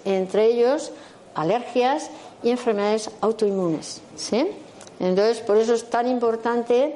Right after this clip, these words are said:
tener, poner mucha atención al proceso digestivo,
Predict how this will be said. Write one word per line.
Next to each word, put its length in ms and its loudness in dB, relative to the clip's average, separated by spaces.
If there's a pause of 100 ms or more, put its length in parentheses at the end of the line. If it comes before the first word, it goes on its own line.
(600)
tener, 220 2
poner 340 0
mucha 520 0
atención 640 0
al 160 0
proceso 400 -2
digestivo, 760 0